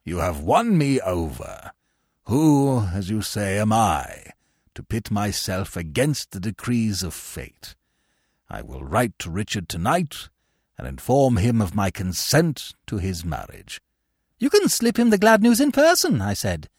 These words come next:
He's waiting downstairs, with wife complete. I'll pop down and send them up. Cheerio, and thanks very much. Bingo will be most awfully bucked. I shot off and went downstairs.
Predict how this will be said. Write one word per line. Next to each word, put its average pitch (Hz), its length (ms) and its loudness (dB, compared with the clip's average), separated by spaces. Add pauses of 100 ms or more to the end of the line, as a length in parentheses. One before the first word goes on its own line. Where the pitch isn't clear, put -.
(220)
He's 254 240 4
waiting 202 240 6
downstairs, 240 760 6
with 165 160 4
wife 233 260 6
complete. 320 560 2 (500)
I'll 330 160 4
pop 269 220 6
down 240 200 8
and 196 120 4
send 196 180 6
them 185 100 8
up. 110 220 6 (400)
Cheerio, 285 420 8
and 247 160 2
thanks 277 220 8
very 196 280 8
much. 120 360 6
Bingo 226 240 6
will 208 100 8
be 202 140 4
most 208 300 6
awfully 226 400 8
bucked. - 460 2 (800)
I - 60 -2
shot - 380 8
off 226 260 6
and 202 120 2
went 180 180 4
downstairs. 117 760 2